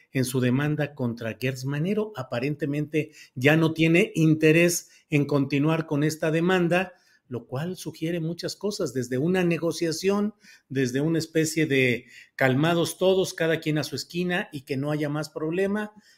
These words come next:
¿Qué te sugiere o qué, eh, nos comentas sobre este punto, Víctor Ronquillo?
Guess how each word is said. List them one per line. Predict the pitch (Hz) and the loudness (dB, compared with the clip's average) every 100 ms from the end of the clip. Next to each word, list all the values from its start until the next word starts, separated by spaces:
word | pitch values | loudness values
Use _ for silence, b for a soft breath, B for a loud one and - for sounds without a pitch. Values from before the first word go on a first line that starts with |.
| _ | _
¿Qué | - | -2
te | 214 220 | 0 0
sugiere | 196 - 208 214 214 - - | -2 -2 2 4 4 0 -4
o | 165 - | -8 -2
qué, | 175 180 180 165 - B B B - | 0 2 0 -2 -4 B B B -2
eh, | 143 | 2
nos | 143 135 | 2 0
comentas | 156 160 170 160 131 | 2 4 4 2 -2
sobre | - 127 139 | 0 0 0
este | 139 139 | 0 -2
punto, | 143 147 117 120 | 0 -2 -2 -4
Víctor | 117 120 110 | -6 -8 -10
Ronquillo? | 104 - 92 90 | -10 -16 -18 -18